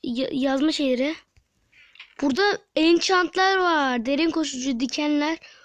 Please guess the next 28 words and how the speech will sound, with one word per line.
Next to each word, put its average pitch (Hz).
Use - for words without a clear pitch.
solunum, 302
bir 269
de 302
geri 277
tepme 285
var. 277
Burada 269
ne 370
var? 381
Burada 285
da 320
şeyler 269
var. 294
Burada 294
kitaplar 320
var. 302
Burada 294
da 359
servet 320
büyümüz 262
var 247
arkadaşlar. 254
Burada 294
bir 294
şeyler 339
yazıyor. 285
Bu 240
kitabı 294